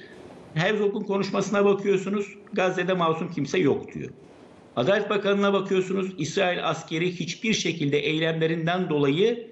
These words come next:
muhakeme edilmeyecek diyor. Netanyahu'ya bakıyorsunuz,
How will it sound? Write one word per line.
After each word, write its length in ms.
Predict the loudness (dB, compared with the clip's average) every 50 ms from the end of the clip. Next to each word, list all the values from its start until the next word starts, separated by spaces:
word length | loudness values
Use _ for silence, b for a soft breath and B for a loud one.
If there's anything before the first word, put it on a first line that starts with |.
| -18 -20 -20 -10 -2 2
muhakeme 580 | 2 4 4 4 2 0 -2 0 0 0 -2 -2
edilmeyecek 840 | -4 -2 -2 2 2 4 4 4 2 2 0 0 -2 -2 -4 -8 -4
diyor. 320 | 0 2 2 2 0 -2 -6 -14 -18 -20 -20 -20 -12 -4 -2
Netanyahu'ya 720 | 0 0 0 0 0 0 -2 -2 -2 0 0 0 2 2
bakıyorsunuz, 760 | 0 0 0 0 0 0 0 0 0 0 2 2 0 -2 -8